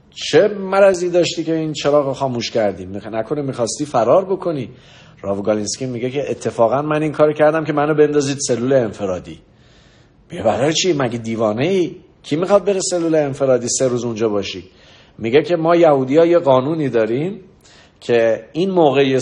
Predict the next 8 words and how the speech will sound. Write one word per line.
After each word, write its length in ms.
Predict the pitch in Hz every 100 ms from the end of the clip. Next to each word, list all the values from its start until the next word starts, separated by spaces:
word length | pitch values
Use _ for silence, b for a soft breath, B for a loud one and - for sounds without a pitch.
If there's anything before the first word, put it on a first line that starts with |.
| -
سال 340 | 180 180 143 135
هر 220 | 135 165
یهودی 440 | 170 156 143 160
موظفه 640 | 175 156 139 135 156 127 110
بره 240 | 143 160
توی 200 | 156 147
اتاق 680 | 165 143 170 180 156 156 - -
تنها 580 | 143 139 123 135 87